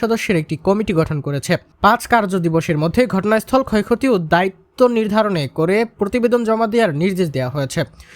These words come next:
বেসামরিক বিমান পরিবহন ও পর্যটন মন্ত্রণালয় ঘটনার তদন্তে জড়িত। নিরাপত্তা সংস্থাগুলোর প্রাথমিক তথ্য বলছে, এটি নিছক দুর্ঘটনা নয়। নাশকতার সম্মতিসূচক চিহ্ন পাওয়া গিয়েছে। সংশ্লিষ্ট সূত্রগুলো দুটি আমদানি সংস্থায়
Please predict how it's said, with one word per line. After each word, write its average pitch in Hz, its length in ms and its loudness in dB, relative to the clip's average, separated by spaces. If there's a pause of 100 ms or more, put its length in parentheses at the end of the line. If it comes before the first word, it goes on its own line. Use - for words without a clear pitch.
(220)
বেসামরিক 262 520 2
বিমান 220 260 2
পরিবহন 247 380 0
ও 226 40 0
পর্যটন 190 460 0
মন্ত্রণালয় 214 580 0 (140)
ঘটনার 185 400 -2 (120)
তদন্তে 190 340 -2
জড়িত। 127 300 -4 (280)
নিরাপত্তা 233 420 2
সংস্থাগুলোর 262 600 -2
প্রাথমিক 214 360 0
তথ্য 202 200 -2
বলছে, 240 300 0 (140)
এটি 160 180 -4
নিছক 196 300 0 (100)
দুর্ঘটনা 156 480 0
নয়। 131 160 -4
নাশকতার 196 540 2 (100)
সম্মতিসূচক 220 760 0
চিহ্ন 214 280 0
পাওয়া 139 200 -2
গিয়েছে। 135 340 -4 (360)
সংশ্লিষ্ট 226 440 0 (160)
সূত্রগুলো 240 580 0
দুটি 170 360 0
আমদানি 214 380 0
সংস্থায় 226 460 0